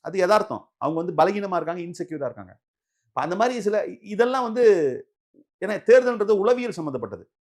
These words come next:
மக்கள் உளவியல் சம்மந்தப்பட்டது. மக்கள் எல்லாத்தையுமே பார்ப்பாங்க. மக்கள் வந்து ஒரு கட்சி இங்க வந்து சேருதுன்னு மட்டும் பார்க்க மாட்டாங்க. ஏன் இவ்வளோ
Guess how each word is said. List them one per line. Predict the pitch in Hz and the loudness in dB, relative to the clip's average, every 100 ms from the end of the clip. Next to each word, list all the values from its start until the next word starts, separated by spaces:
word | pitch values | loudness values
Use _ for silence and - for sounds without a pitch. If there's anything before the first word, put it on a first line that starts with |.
| _ - | _ -6
மக்கள் | 127 - 214 | -4 -2 0
உளவியல் | 170 196 185 147 | 0 -2 -4 -6
சம்மந்தப்பட்டது. | 120 107 95 90 _ _ _ _ | -8 -8 -10 -16 _ _ _ _
மக்கள் | 135 151 214 180 | -4 0 2 2
எல்லாத்தையுமே | 196 202 202 | 0 -2 -6
பார்ப்பாங்க. | 165 143 113 | -4 -4 -4
மக்கள் | 135 175 202 | -6 -2 0
வந்து | 196 | 2
ஒரு | 185 | 0
கட்சி | 170 165 214 | 0 -4 -6
இங்க | 180 | -8
வந்து | 175 196 196 | -8 0 4
சேருதுன்னு | 220 208 | 4 2
மட்டும் | 180 170 | -4 -6
பார்க்க | 151 127 117 | -6 -6 -8
மாட்டாங்க. | 107 90 _ _ _ _ _ - | -10 -14 _ _ _ _ _ -8
ஏன் | 127 240 220 | -2 -2 -2
இவ்வளோ | 190 220 | -2 0